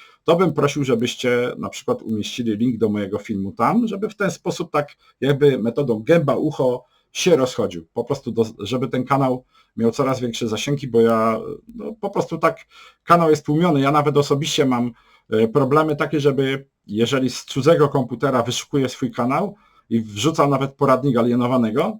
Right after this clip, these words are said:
jako hasło, no to po prostu, e, i to po prostu,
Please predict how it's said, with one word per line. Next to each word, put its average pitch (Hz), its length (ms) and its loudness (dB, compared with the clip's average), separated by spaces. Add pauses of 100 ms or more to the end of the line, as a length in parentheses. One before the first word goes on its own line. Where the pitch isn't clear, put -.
(120)
jako 110 220 -4
hasło, 185 500 -2 (360)
no 120 80 0
to 147 140 0
po 147 120 0
prostu, 147 640 4 (200)
e, 110 580 -2 (240)
i 117 180 -2
to 143 120 0
po 143 160 0
prostu, 165 640 2